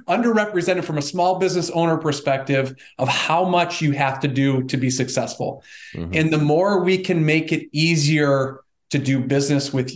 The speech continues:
Speaker 1: you and to help you protect your customers, that's our end goal in giving consumers choice. So kudos to all the agents on this call. Like,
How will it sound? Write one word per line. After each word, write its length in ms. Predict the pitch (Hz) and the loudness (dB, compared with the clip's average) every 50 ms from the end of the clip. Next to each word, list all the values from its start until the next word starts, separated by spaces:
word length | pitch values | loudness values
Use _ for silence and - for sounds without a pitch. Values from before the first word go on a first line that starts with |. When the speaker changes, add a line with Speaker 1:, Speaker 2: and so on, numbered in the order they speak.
| - - | -10 -4
Speaker 1:
you 420 | - 139 131 131 135 135 139 139 | -2 0 2 2 2 2 0 2
and 160 | 139 139 127 127 | 0 0 0 0
to 60 | 127 | -2
help 440 | - - 156 160 165 165 - - 160 | -2 -2 0 0 0 0 -4 -2 -2
you 80 | 156 147 | -2 0
protect 420 | - 151 143 - - 147 135 - | 0 -2 -2 0 0 -2 -2 0
your 140 | - 139 - | -2 -2 -2
customers, 500 | - 147 139 143 - 170 165 151 131 123 | 0 -2 -2 -2 -2 -2 0 0 -2 0
that's 320 | 120 151 156 156 151 - - | 0 0 0 0 0 -2 -2
our 240 | 139 139 131 127 | 0 0 0 0
end 140 | 123 120 120 | 0 -2 -4
goal 280 | - - 101 - - - - _ _ _ _ _ - | -6 -8 -10 -10 -12 -14 -18 _ _ _ _ _ -2
in 180 | 143 143 135 | 0 0 2
giving 340 | 123 151 160 160 175 170 160 | 2 0 2 2 2 2 2
consumers 560 | - 170 143 143 - - 147 143 139 123 - | 2 0 -2 0 0 0 2 2 2 0 -2
choice. 580 | - - - 135 139 160 202 240 - - - - - - - _ | -6 -4 0 2 2 2 2 0 -2 -6 -10 -14 -20 -20 -18 _
So 200 | - - 160 151 | -4 -2 -2 0
kudos 440 | 151 - 196 208 208 214 202 202 202 | 0 0 2 2 2 2 2 0 -2
to 100 | - 175 | -2 -2
all 220 | 165 160 170 170 | 0 2 2 2
the 100 | 175 175 | 2 2
agents 320 | 175 170 165 170 170 160 - | 2 2 2 2 0 2 2
on 140 | 160 151 160 | 2 2 2
this 160 | 160 156 156 | 2 0 -2
call. 380 | - - 151 151 165 190 202 | -4 -2 0 0 2 2 2
Like, 280 | 175 143 139 139 139 - | 2 2 0 0 -4 -10